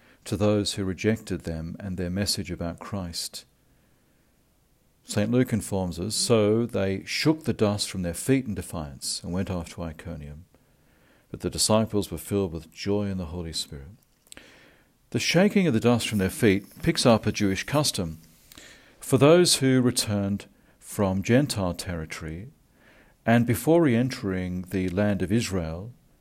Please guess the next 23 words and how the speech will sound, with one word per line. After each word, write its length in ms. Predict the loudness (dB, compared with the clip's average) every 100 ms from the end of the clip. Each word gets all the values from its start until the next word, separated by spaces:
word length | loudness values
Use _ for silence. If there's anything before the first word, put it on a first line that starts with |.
| _ _ _ _ _ _ -12
shook 380 | 2 2 4
the 80 | 0
dust 500 | 0 0 0 -4 -8 -18
from 480 | -8 -4 -4 -6 -10 -6
their 240 | -4 -2
sandals. 720 | -2 0 -2 -4 -6 -2 -2 -4 _ _ _ _ _ _ _ _ _ _ -2
Jesus 480 | 2 4 2 0
refers 380 | -4 0 2 2
to 120 | -2
this 180 | -4 -6
custom 500 | -4 -4 -4 -4 -4
in 220 | -4 -8 -10 -20 -20 _
Matthew's 460 | 2 2 4 0 0
Gospel, 440 | -2 -4 -4 -8
chapter 340 | -6 -6 -6 -10
ten, 280 | -6 -4 -4
verse 240 | -6 -8
fourteen. 760 | -8 -10 -8 -8 -6 -8 -12 -18 _ _ _ _ _ -4
He 100 | 2
uses 380 | 6 6 4 -2
it 100 | 0
there 360 | 0 0 -2 -8 _ -20 -20 _ -6
as 600 | 0 2 2 0 -2